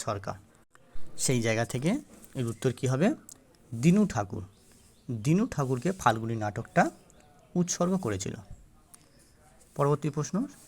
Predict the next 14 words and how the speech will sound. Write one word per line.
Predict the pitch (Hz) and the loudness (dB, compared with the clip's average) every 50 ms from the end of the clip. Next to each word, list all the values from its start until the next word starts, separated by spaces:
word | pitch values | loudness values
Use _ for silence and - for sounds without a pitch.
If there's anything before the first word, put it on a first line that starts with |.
| - - - - - _ - - _ - - - - | -20 -20 -20 -20 -20 _ -20 -20 _ -20 -20 -14 -6
ষোলো | - 135 131 131 127 | -2 0 0 2 2
নম্বরে | 123 123 123 127 127 | 0 0 -2 -2 -2
কী | 139 135 | -2 -2
বলছে, | 131 - - - - - - 127 135 | -2 -2 -4 -6 -6 -6 -2 0 0
অচলায়তন | - - 185 180 175 160 151 139 - 139 170 190 170 | 2 2 4 6 8 8 6 6 2 0 2 4 4
নাটকটি | 127 113 - 113 - - - - 147 175 262 - - - - - - - _ _ _ - | 4 2 2 -2 -8 -6 -2 0 2 2 2 0 -4 -12 -20 -20 -20 -20 _ _ _ 4
কাকে | 156 156 156 - - 175 175 | 6 6 6 6 2 2 2
উৎসর্গ | 156 139 131 135 - - 139 135 135 143 143 139 - | 2 2 0 -2 -2 0 0 2 2 0 0 -2 -2
করে? | - 95 95 95 - - - - - - - - - - - - - - - - - - - - - - | -4 -4 -4 -6 -10 -14 -20 -20 -20 -20 -20 -20 -20 -20 -20 -20 -20 -20 -20 -20 -20 -20 -20 -20 -4 0
কাকে | 151 147 147 - 156 151 | 2 2 2 2 0 -2
উৎসর্গ | 139 - - 151 143 147 139 | -2 -2 -2 -2 -2 0 0
করেছিল? | 156 151 147 - 156 147 156 156 156 156 160 165 - - - - - - - - - - - - | 0 0 0 0 2 4 6 6 6 6 4 2 -4 -12 -20 -20 -20 -20 -20 -20 -20 -20 -6 -2
অপশান | - 131 131 - 156 143 135 | 0 0 0 0 -2 -2 -2
ক | 135 | 0